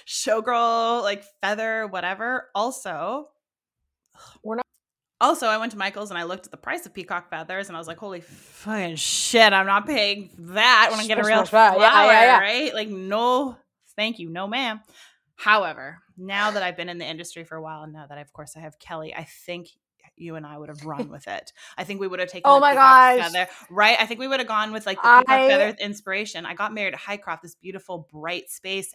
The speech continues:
Speaker 1: and to transform it into
Speaker 2: Mm-hmm.
Speaker 1: something completely that wouldn't have been seen before, I think would have been super cool. I think this should be a photo shoot now that I'm talking about it, that we could
Speaker 2: We
Speaker 1: have,
Speaker 2: should
Speaker 1: like, the dark
Speaker 2: one hundred percent
Speaker 1: ends with the dark, like, maybe some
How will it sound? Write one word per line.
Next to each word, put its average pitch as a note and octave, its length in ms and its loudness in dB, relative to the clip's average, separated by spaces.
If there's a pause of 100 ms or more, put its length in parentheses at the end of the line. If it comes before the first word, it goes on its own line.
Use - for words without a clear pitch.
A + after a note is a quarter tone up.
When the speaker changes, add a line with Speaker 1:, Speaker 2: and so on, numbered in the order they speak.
Speaker 1:
and F3+ 120 -16
to E3 60 -20
transform F3 520 -14
it E3+ 80 -14
into E3+ 60 -18
Speaker 2:
Mm-hmm. E3+ 100 -16
Speaker 1:
something E3+ 260 -14
completely F3+ 540 -16
that E3 260 -12
wouldn't F3+ 160 -14
have F3 120 -20
been F3 140 -14
seen E3+ 240 -12
before, A3 240 -10
I G#3 100 -8
think A#3 200 -12
would C4+ 100 -10
have A3+ 60 -12
been G#3 120 -10
super G3 260 -16
cool. F#3 340 -10
I G3+ 80 2
think G#4 140 0
this A4 140 -4
should F#4 100 -2
be F4 80 4
a C#4 80 4
photo B3+ 280 2
shoot G#3 280 -4
now A3+ 140 4
that A3 140 2
I'm G#3 60 -10
talking G#3+ 380 -2
about E3 260 -6
it, - 180 -4 (420)
that A#3 120 0
we C4 60 -4
could - 140 -4
Speaker 2:
We G#3+ 40 -2
Speaker 1:
have, A#3+ 100 0
Speaker 2:
should A#3+ 80 -4
Speaker 1:
like, G#3+ 160 -2
the G3+ 80 -2
dark G3+ 60 -2
Speaker 2:
one - 20 0
hundred G#3 120 0
percent G#3 360 -8
Speaker 1:
ends A#3+ 380 -8
with G3+ 120 -18
the F#3+ 80 -14
dark, E3+ 260 -8 (540)
like, E3+ 280 -12
maybe F#3 240 -14
some D#3+ 400 -16